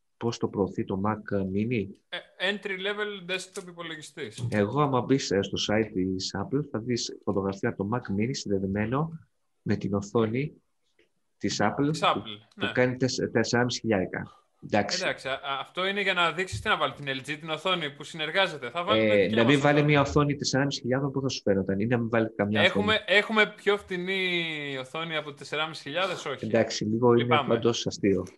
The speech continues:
Speaker 1: αυτό.
Speaker 2: Είναι για κάποιον που δεν έχει λεφτά να πάρει Mac και θέλει να πάρει οθόνη καλή.
Speaker 1: <laughs>
Speaker 2: Ορίστε, ε, εκεί φτάνουμε.
Speaker 1: Ωραία. Ε, πάντως, α, το Big Sur έχει δημιουργήσει διάφορα θέματα. Στην αρχή,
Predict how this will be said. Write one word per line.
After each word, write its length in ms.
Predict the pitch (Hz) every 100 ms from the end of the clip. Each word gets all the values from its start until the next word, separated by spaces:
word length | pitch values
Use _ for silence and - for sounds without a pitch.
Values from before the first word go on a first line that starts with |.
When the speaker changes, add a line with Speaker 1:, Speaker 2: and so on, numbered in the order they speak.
| -
Speaker 1:
αυτό. 260 | - 95 - _ _ _
Speaker 2:
Είναι 160 | 170 196
για 140 | 202
κάποιον 380 | 196 214 208 220
που 80 | 185
δεν 160 | 196 202
έχει 160 | 208
λεφτά 200 | 202 196
να 140 | 202 190
πάρει 300 | 196 190 165
Mac 140 | 180 190 - -
και 100 | 175
θέλει 160 | 185
να 80 | 180
πάρει 160 | 175 175
οθόνη 280 | 165 175 170
καλή. 280 | 156 156
Speaker 1:
<laughs> 760 | 131 - - - - 139 123 -
Speaker 2:
Ορίστε, 440 | 147 156 - 160 - -
ε, 140 | 147
εκεί 240 | 156 165 175
φτάνουμε. 540 | 127 135 117 104 101 104 135 156 - -
Speaker 1:
Ωραία. 360 | 113 117 98 104
Ε, 340 | 101 98 95 95
πάντως, 520 | - 117 120 120 - 98
α, 280 | 90 87 85
το 140 | 95 92
Big 260 | 110 - 123
Sur 80 |
έχει 720 | 117 - - 127 120 107 95 92 92
δημιουργήσει 640 | 95 92 90 113 - 113
διάφορα 480 | 92 113 - 101 90
θέματα. 500 | 85 87 87 85 104
Στην 260 | - 92
αρχή, 480 | 90 - 127 113 90